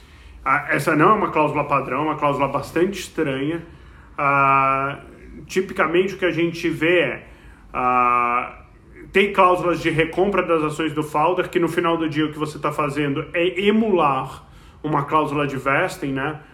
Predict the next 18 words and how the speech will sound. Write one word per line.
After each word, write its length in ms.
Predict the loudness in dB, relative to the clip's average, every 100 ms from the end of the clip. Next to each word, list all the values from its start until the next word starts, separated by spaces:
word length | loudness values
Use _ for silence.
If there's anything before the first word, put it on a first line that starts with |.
| -20 -20 -20 -14 -4
Ah, 840 | 0 2 2 2 2 2 2 0 -6
então, 580 | -4 0 2 2 -2 -6 -16 -8
ah, 260 | 0 2 2
se 120 | 0
o 20 |
cara 220 | 0 0 2
sair 180 | 0
nos 140 | -2 -2
primeiros 400 | -2 0 0 2
doze 280 | 2 2 0
meses, 640 | 2 2 2 0 -4 -8 -20 -20 -18 0
a 100 | 2
empresa, 840 | 2 0 2 4 2 2 0 -2 -6 0
a 180 | 2 2
empresa, 880 | 0 0 2 2 2 2 0 -4 -6 -20 -6
não 460 | 2 6 6 4 2
o 1160 | 0 2 2 2 2 0 0 -2 -2 -2 -2
fundo, 640 | -4 -4 -2 -2 0 -2 -4